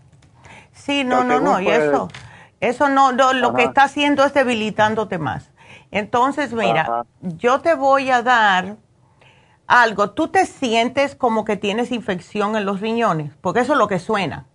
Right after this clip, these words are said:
Speaker 1: cuando tienes esos escalofríos y ese dolor en la espalda, esos son los riñones. Em, yo lo que puedo hacer, mira, te voy a dar algo que te va a ayudar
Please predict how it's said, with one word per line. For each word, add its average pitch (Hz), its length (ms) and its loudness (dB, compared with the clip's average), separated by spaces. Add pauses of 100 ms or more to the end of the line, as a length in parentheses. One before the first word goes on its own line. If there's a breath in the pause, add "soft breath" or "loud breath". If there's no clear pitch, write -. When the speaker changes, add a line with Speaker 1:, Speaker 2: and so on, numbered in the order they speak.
Speaker 1:
cuando 175 340 -6
tienes 220 440 -4
esos 226 240 -2
escalofríos 170 880 -4
y 147 180 -4 (300 loud breath)
ese 202 260 0
dolor 196 320 0
en 175 100 -2
la 160 60 -2
espalda, 208 440 0
esos 214 180 -6
son 196 200 -4
los 175 120 -6
riñones. 165 520 -4 (600 soft breath)
Em, 208 360 2 (360)
yo 208 260 0
lo 349 120 2
que 320 100 0
puedo 262 320 -2
hacer, 233 280 -4
mira, 180 240 0
te 185 80 -2
voy 226 180 0
a 285 120 2
dar 247 200 2
algo 170 540 -2
que 202 180 -2
te 208 180 -4
va 208 120 2
a - 20 6
ayudar 254 640 2